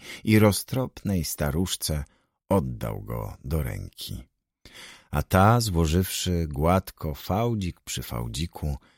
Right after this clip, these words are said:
zawiesiła przy łóżku na ściennym gwoździku. Po czym wyszła, drzwi srebrnym przyciągła pierścieniem, zasówkę zasunęła, szarpnąwszy rzemieniem.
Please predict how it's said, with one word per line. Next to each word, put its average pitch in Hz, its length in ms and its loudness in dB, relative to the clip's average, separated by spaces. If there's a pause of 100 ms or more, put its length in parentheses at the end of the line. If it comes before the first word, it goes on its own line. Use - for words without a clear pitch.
(200)
zawiesiła 80 600 2
przy - 220 -4
łóżku 80 640 -4 (340)
na 71 140 0
ściennym 71 800 2
gwoździku. 64 840 -4 (460)
Po 90 120 2
czym 85 220 4
wyszła, 58 640 0 (400)
drzwi 85 520 4
srebrnym 85 840 4 (220)
przyciągła 65 680 -2
pierścieniem, 69 920 -2 (340)
zasówkę 95 720 2
zasunęła, 78 800 0
szarpnąwszy 76 920 -2
rzemieniem. 55 800 -4